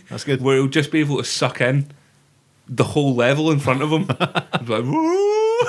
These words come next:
Speaker 2: <laughs> And whole trees will be getting uprooted out of the ground
Speaker 1: Amazing.
Speaker 2: and flying into this
Speaker 1: Yeah, sounds like
Speaker 2: vacuum in his
Speaker 1: my
Speaker 2: soul.
Speaker 1: cup of tea, man. I like this.
Speaker 2: Brilliant.
Speaker 1: Yeah,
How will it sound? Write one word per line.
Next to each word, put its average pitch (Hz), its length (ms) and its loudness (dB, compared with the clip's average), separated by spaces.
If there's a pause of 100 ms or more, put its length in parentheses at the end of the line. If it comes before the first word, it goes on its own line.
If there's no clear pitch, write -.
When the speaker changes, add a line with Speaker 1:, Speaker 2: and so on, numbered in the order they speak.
Speaker 2:
<laughs> 226 580 -2
And 131 100 -4
whole 160 240 0
trees 147 380 0
will 165 80 0
be 147 60 2
getting 127 240 0
uprooted 135 480 0
out 120 100 4
of 113 80 -4
the - 80 0
ground 117 180 2
Speaker 1:
Amazing. 107 260 4
Speaker 2:
and 147 60 2
flying 117 280 0
into 120 120 -6
this 127 200 -6 (140)
Speaker 1:
Yeah, 98 140 2
sounds 120 240 0
like - 120 0
Speaker 2:
vacuum 151 200 0
in 113 100 -2
his 104 120 0
Speaker 1:
my 95 80 2
Speaker 2:
soul. 117 200 0
Speaker 1:
cup 139 80 4
of 156 40 2
tea, 95 140 -2
man. 98 260 -2
I 101 60 -4
like 95 120 0
this. - 520 -10 (440)
Speaker 2:
Brilliant. 139 300 4
Speaker 1:
Yeah, - 40 -20